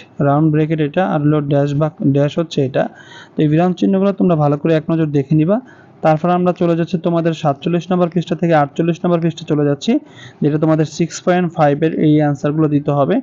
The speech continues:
এখানে কোনটা কি চিহ্ন বসবে সেটা আমরা তোমাদের আজকে উত্তরে দিয়ে দিব। তো এখানে কিন্তু তোমরা দেখতেই পারছো,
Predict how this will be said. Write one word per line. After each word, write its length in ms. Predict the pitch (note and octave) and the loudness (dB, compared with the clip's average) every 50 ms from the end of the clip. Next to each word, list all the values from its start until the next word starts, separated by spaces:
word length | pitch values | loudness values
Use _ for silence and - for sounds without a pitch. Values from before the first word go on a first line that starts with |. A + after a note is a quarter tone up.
| - - - - - - - | -4 -10 -20 -20 -20 -10 -4
এখানে 280 | - D#3 D#3 F#3 F#3 F#3 | -4 -2 0 0 0 -2
কোনটা 400 | F3 - F3+ F3 F3+ E3+ F3+ F#3 | -2 -2 -2 -2 0 2 0 0
কি 240 | F3+ - - G3 F#3+ F#3+ | 0 0 0 0 0 0
চিহ্ন 280 | - G#3 F#3+ F#3+ F#3+ F3+ | 0 0 0 2 0 0
বসবে 360 | D#3 D3+ D3 D3 D3+ E3 F3+ | 0 0 0 0 0 -2 -2
সেটা 340 | E3+ - D#3+ C#3+ D3+ D#3+ D3+ | -2 -2 -2 0 0 0 0
আমরা 180 | D3+ D#3 D#3 | 0 0 -2
তোমাদের 360 | D3+ D#3 D3 D3 C#3+ D#3 D3 | -2 -2 0 0 0 0 0
আজকে 260 | C#3+ C#3+ C#3 - - D#3+ | 0 0 -2 -2 -2 -2
উত্তরে 320 | D#3 D#3 D#3 F3+ E3+ D#3+ | -2 -2 -2 -2 -2 0
দিয়ে 180 | D3+ D3 D3 C#3 | 2 2 2 2
দিব। 240 | C#3 C#3 E3 A3 D4+ D4+ - - - - - - - - - - - G#3 G3+ - - - - - - - - - - - _ - - G3+ D#3+ - - | 2 2 2 0 -2 -4 -8 -18 -20 -20 -20 -20 -20 -20 -20 -16 -12 -12 -12 -12 -14 -20 -20 -20 -20 -20 -20 -20 -20 -20 _ -20 -18 -18 -14 -6 -2
তো 80 | E3 | 0
এখানে 280 | D#3+ E3 - F#3 F#3 F3+ | 0 0 0 0 0 0
কিন্তু 200 | F3+ F#3+ F3+ E3+ | 0 -2 -2 -2
তোমরা 240 | E3 G3 F#3+ F#3 F3+ | -2 0 0 2 2
দেখতেই 340 | E3 E3 D#3 D#3 - F#3+ F3+ | 2 0 0 0 0 0 0
পারছো, 440 | E3 E3+ D#3+ D3+ - F#3 A3 B3 | 0 0 -2 -2 0 -2 -2 -2